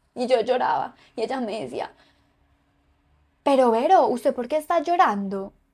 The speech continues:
Y yo, "No tengo ni puta idea, pues, del por qué me da, me da, me da de todo esto". Y me dice, "Pero tú no te estás dando cuenta lo que tú creaste.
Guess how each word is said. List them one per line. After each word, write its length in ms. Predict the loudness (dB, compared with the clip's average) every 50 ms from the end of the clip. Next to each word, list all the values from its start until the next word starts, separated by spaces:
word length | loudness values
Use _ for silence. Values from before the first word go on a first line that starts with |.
| _ _
Y 100 | -6 -4
yo, 400 | 0 0 2 2 0 -2 -4 -10 _ _ _ _ _ _ _ _ _ _ _ _ _ _ _ _ _ _ _ -18 -12 -8
"No 160 | -8 -6 -4 -2
tengo 260 | -2 -2 -2 -2 -4
ni 140 | -4 -6 -8
puta 320 | -8 -10 -8 -6 -6 -6
idea, 300 | -6 -6 -6 -8 -8 -10
pues, 240 | -10 -10 -10 -6 -6
del 180 | -6 -6 -6 -6
por 180 | -8 -10 -10 -8
qué 120 | -8 -6
me 140 | -4 -4 -2
da, 260 | -2 -4 -4 -6 -8 -12 -16 -14 -10 -8
me 120 | -6 -4 -4
da, 320 | -4 -4 -6 -8 -10 -10 -10
me 160 | -6 -4 -4
da 140 | -2 -2 -2
de 120 | -2 0
todo 520 | 4 6 8 8 8 8 6 4 0 -2 -8 _ _ -6
esto". 500 | -4 -2 -2 -2 -4 -6 -12 -16 -16 -16 _ _ _ _ _ _ _ -6
Y 100 | -4 -2
me 160 | -2 -2 -2
dice, 220 | -2 -4 -4 -4
"Pero 240 | -6 -6 -8 -8 -8
tú 120 | -8 -8
no 140 | -6 -6 -6
te 100 | -4 -4
estás 320 | -4 -2 -2 -2 -2 -2 -2
dando 320 | -4 -4 -4 -6 -8 -6
cuenta 540 | -6 -6 -6 -6 -6 -8 -12 -16 -18 -20 _ _ _ _
lo 260 | -10 -6 -6 -6 -8
que 120 | -10 -14 -16
tú 140 | -18 -20 -20 _
creaste. 680 | -6 -2 -2 0 2 2 2 0 -2 -6 -20 -20 -20 -20